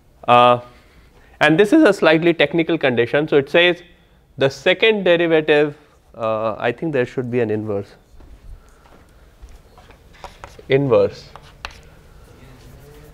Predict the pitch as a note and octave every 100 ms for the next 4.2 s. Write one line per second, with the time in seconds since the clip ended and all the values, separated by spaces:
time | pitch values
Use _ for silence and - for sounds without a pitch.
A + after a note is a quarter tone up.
0 | - - - - - - - - - -
1 | - - - - - - - A#2+ D#3+ E3
2 | D#3+ D3 E3+ A#3 G#3+ F#3+ F#3 F3 F3 C3+
3 | C#3+ D#3 E3 E3+ E3 B2+ B2 - - F3
4 | F3+ -